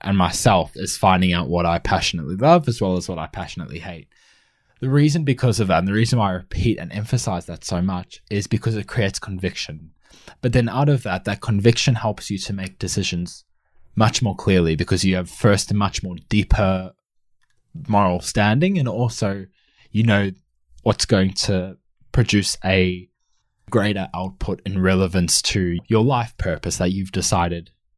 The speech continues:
that you wanna wake up every day and do. The second, on a, a practical viewpoint, is that to get out of the equation that time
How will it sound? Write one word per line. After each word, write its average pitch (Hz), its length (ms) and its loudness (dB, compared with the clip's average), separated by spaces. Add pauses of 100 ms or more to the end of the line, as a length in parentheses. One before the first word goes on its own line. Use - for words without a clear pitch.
(180)
that 101 140 -2
you 107 160 2
wanna 104 180 0
wake 90 280 0
up 90 140 -2
every 90 240 2
day 87 320 0
and 92 200 0
do. 87 260 0 (600)
The 123 80 4
second, 175 420 2 (180)
on 110 140 4
a, 101 260 4
a - 100 -6
practical 101 880 2 (560)
viewpoint, 95 580 2 (380)
is 110 340 2
that 101 300 0 (720)
to 120 120 2
get 120 260 0
out 113 220 4
of 110 200 -6
the 98 640 0
equation 95 840 2
that 87 280 -6 (840)
time 98 580 0